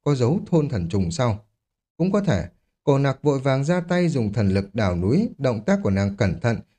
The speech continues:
giống như sợ đả thương thôn thần trùng ở bên trong. Dốc núi được đào ra, có một luồng ánh sáng lộng lẫy kỳ dị tỏa ra, năng lượng thôn phệ dày đặc chuyển ra ngoài. Mấy con thôn thần trùng lộ ra, từ từ nhắm hai mắt đang ngủ say ở trong đó.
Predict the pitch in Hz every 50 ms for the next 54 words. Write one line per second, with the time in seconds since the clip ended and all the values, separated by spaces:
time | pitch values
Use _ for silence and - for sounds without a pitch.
0 | _ _ - 156 170 208 208 208 196 202 185 160 117 78 98 113 101 82 - -
1 | 135 123 123 120 - 135 123 123 123 104 90 - - 92 85 78 67 76 101 120
2 | 117 98 - - 139 131 131 117 - - _ _ _ _ _ _ _ _ _ -
3 | 208 220 226 196 185 208 208 196 165 - - - 135 123 127 123 143 165 175 175
4 | 170 165 - 202 196 139 113 95 107 107 95 85 - 104 117 113 - 120 117 147
5 | 170 165 135 85 101 113 113 143 185 - - 120 101 90 82 95 117 - - -
6 | - 110 92 82 69 87 117 123 123 107 - - _ _ _ _ - 202 208 202
7 | 196 180 156 - - - 196 190 185 - 156 101 78 85 107 110 104 101 101 -
8 | 92 - - - 110 90 80 76 110 117 120 113 101 90 82 87 - _ _ _
9 | _ _ _ _ - 123 139 160 165 175 156 - - 147 139 139 - 120 95 90
10 | - 104 95 82 82 95 107 98 - 80 107 123 127 123 113 - _ _ _ _
11 | _ _ _ _ - 147 143 139 - 147 135 131 131 127 123 127 170 185 185 180
12 | 180 190 208 214 - - 151 143 135 127 113 92 82 - - 123 117 110 95 87
13 | - - 117 120 113 110 98 104 143 190 233